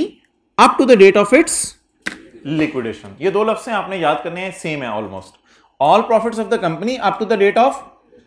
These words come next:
distribution और all profits of the company up to the date of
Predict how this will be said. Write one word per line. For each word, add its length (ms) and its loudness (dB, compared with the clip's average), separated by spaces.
distribution 560 -2
और 100 2
all 220 4
profits 340 -2
of 120 -4
the 100 -2
company 320 -4
up 100 -2
to 120 -6
the 100 2
date 160 2
of 240 2